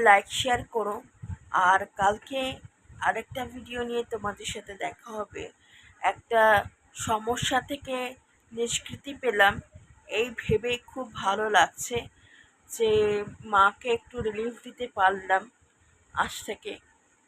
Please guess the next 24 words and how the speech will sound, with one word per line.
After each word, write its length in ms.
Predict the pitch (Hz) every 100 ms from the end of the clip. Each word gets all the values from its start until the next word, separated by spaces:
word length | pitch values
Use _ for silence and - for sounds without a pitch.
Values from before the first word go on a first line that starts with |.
| _ _ - -
তো 80 | 180 160 147 147 -
এটা 160 | 214 233 240
ভেবে 240 | 240 220 233 -
খুব 120 | 240 -
ভালো 180 | 214 208
লাগছে 360 | 196 165 - - 190
আজকে। 260 | 190 - - - - - - _ _ _ _
তো 40 | -
আজকে 360 | 143 170 - 247 220 -
ঘুম, 200 | - 214 196 - 151
আজকে 280 | 196 - 240
থেকে 240 | 240 - 226 220
ঘুমটা 360 | 220 214 - -
খুব 120 | 226 208 -
ভালো 200 | 208 202 180
কাজ 140 | 175 - _ _ 160 170 208
হবে। 280 | 185 175 147 - _ _ _ _ - _ _ _ -
তো 100 | 202 175 165 151 - _ _
আজকের 380 | 208 214 - 233 220
মতো 160 | 220 233 202
এন্ড 140 | 214 -
করছি 260 | 202 - -
এখানেই 420 | 196 - 208 233 - 220
ভিডিওটা। 500 | 202 196 - -